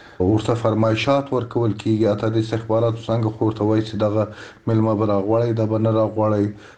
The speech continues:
پوښتنې مو دغسې مطرح کړې، مسله د امارت په دننه کې ځینو ارزښتونو ته به تاسې او نه تاسې میلمه لاس وروړئ او نه به هغه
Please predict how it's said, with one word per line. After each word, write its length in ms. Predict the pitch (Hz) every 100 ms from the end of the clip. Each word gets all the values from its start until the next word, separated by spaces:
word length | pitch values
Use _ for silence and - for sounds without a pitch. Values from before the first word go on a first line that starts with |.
| _
پوښتنې 360 | - - 120 117
مو 80 | 117
دغسې 320 | 113 113 - 110
مطرح 340 | 104 104 107 107 104
کړې، 220 | 110 101 107 113 - - -
مسله 320 | 104 104 104 104
د 100 | 107 101 92 - - - 101
امارت 420 | 107 107 104 110 -
په 60 | 107
دننه 440 | 104 104 120 113 107
کې 180 | - 113 107 - - - - -
ځینو 280 | 127 120 113 98
ارزښتونو 640 | 98 98 101 - 131 120 113
ته 80 | 107
به 140 | 104 101
تاسې 380 | 110 110 - 107 104 95 - - -
او 80 | 98 104
نه 120 | 104
تاسې 360 | 104 101 101
میلمه 480 | 107 101 101 104 113 110 104 - - - 113
لاس 220 | 117 117 113
وروړئ 400 | 123 113 117 113 107
او 60 | 110
نه 140 | 113 113
به 100 | 117 117 113 - - -
هغه 260 | 107 127